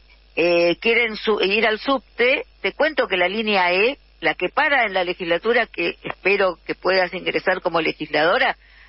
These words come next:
la línea E que lleva a, no tiene ascensores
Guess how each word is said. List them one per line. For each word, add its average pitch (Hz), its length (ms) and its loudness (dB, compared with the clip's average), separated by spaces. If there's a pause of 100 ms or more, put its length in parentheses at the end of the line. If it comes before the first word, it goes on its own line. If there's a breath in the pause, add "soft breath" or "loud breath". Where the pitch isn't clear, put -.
(120 soft breath)
la 165 140 0
línea 247 360 0
E 247 100 0
que 208 120 -2
lleva 202 560 0
a, - 320 -4
no 190 280 -2
tiene 254 640 0
ascensores 214 840 0